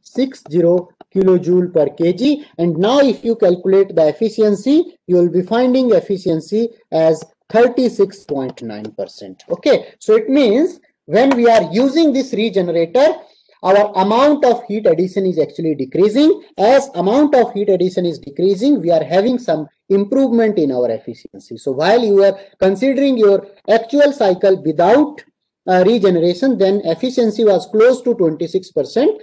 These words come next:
So upon using the regeneration, we are having significant improvement in efficiency, and new efficiency is actually close to thirty-six point nine percent, whereas the net amount of,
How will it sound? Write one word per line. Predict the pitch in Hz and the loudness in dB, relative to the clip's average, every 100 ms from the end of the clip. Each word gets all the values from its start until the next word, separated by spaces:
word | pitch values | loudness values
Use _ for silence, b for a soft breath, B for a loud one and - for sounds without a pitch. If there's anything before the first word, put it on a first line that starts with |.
| B | B
So | - | -6
upon | - 226 247 294 262 | -4 0 2 4 4
using | 196 175 196 | 2 2 0
the | 190 180 | 0 2
regeneration, | 180 170 156 147 147 233 170 | 0 0 -2 -2 -2 -4 0
we | |
are | 208 233 | -2 0
having | 175 208 285 285 - - | 0 2 2 0 -8 -10
significant | - 220 262 262 269 254 233 | -4 0 0 0 -2 -2 0
improvement | 196 160 165 156 156 147 | -2 -4 -6 -6 -6 -4
in | 135 | -4
efficiency, | 120 - 170 185 180 240 | -4 -8 -6 -4 -4 -2
and | 185 143 147 | -2 -4 -4
new | 180 226 | 0 2
efficiency | 156 156 139 131 123 135 | 0 -4 -10 -10 -8 -8
is | 110 | -8
actually | - 185 302 B B - | -8 -4 -4 B B -2
close | 226 233 240 | 2 2 2
to | 240 | -4
thirty-six | 196 160 156 143 147 - | -2 -4 -4 -8 -10 -8
point | 143 139 | -8 -6
nine | 135 135 135 | -8 -6 -4
percent, | 131 226 277 285 B B | -2 0 0 0 B B
whereas | 151 202 277 302 - b | 2 4 4 0 -8 b
the | 185 | -4
net | 170 202 294 294 | 0 0 2 2
amount | 220 185 180 | 0 0 0
of, | 185 180 | -2 -2